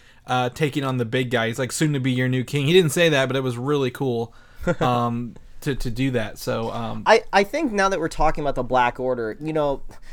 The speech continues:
Speaker 2: it's gonna, I'm gonna have to digest this movie for a while. So there's not a whole lot of things that bugged me in this movie, but there's one I wish, um, who was kind of the, the female one with the horns?
Speaker 1: Proxima Midnight.
Speaker 2: Proxima Midnight. I,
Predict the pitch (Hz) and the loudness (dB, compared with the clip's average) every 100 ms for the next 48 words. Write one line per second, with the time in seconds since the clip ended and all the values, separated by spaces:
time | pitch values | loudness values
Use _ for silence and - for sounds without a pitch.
0 | - - 165 233 - 196 214 208 165 151 | -14 -10 -4 -2 0 0 -2 -4 -2 4
1 | 151 147 156 - 143 143 135 135 127 123 | 4 4 -2 -2 -6 -6 -6 -4 -2 2
2 | 131 131 120 113 123 139 156 175 220 294 | 2 4 2 -2 -6 -6 -4 0 2 2
3 | 220 220 190 185 180 147 123 127 131 147 | 2 2 2 0 -2 -2 -4 -2 0 0
4 | 135 127 120 113 - 123 113 110 127 160 | -2 -6 -6 -8 -8 -8 -6 -8 -8 -6
5 | 160 160 151 185 247 202 - 175 190 233 | -8 -8 -6 -2 -2 -2 -2 0 2 2
6 | - 185 170 151 135 - - 262 285 285 | 2 0 2 0 -4 -12 -6 -2 0 0
7 | - 233 214 180 143 - 123 - - 143 | -2 0 0 0 -2 -2 -4 -8 -6 -4
8 | 147 151 147 151 151 147 - 107 127 127 | -2 -2 0 0 0 -2 -6 -8 -4 -6
9 | 131 139 143 - 170 - 151 131 120 107 | -6 -10 -6 2 2 2 -2 -2 -2 -6
10 | 85 - - 180 170 - 165 160 160 139 | -10 -16 -4 2 2 0 -2 -2 0 -2
11 | - - 151 | -4 -6 -4